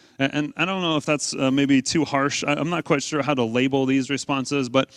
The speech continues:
but, but there's kind of this interesting thing that happens. Uh, chapter twelve, verse ten, "Now there was a famine in the land, so Abram went down to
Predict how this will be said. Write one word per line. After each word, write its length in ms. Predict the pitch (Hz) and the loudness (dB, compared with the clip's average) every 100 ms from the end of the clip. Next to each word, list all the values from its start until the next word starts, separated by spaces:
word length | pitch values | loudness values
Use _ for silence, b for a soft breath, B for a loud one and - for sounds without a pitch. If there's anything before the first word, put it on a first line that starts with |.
| B B B B - | B B B B 2
but, 180 | 160 160 | 2 2
but 140 | - | -2
there's 160 | 180 175 | -2 0
kind 160 | 233 | 0
of 60 | 233 | 0
this 140 | 175 | -2
interesting 540 | - 175 180 - 180 151 | -2 -4 -4 -2 -4 -2
thing 220 | 165 151 | -2 0
that 140 | 139 | 0
happens. 580 | - 143 - 123 123 123 | 0 -2 0 0 0 0
Uh, 120 | 135 | -2
chapter 300 | 131 160 - | 0 -2 -4
twelve, 300 | 143 156 143 | -2 -2 0
verse 160 | 135 - | -2 -2
ten, 320 | 175 143 131 | 0 0 0
"Now 260 | 165 208 208 | 0 -2 -2
there 160 | 185 | -2
was 240 | 160 151 - | 0 -2 2
a 100 | 139 | 0
famine 680 | 135 - 196 202 143 123 120 | 0 -4 -6 -2 0 2 0
in 220 | - 165 160 | -2 -2 0
the 120 | 131 | 0
land, 560 | 127 117 104 104 135 b b b b b b | 0 0 -2 -4 -6 b b b b b b
so 320 | - 202 226 | 0 2 2
Abram 540 | - 202 175 175 156 143 | 0 -2 0 0 0 0
went 300 | 214 226 180 | 0 -2 -4
down 280 | 175 175 | -4 -4
to 120 | 165 | -4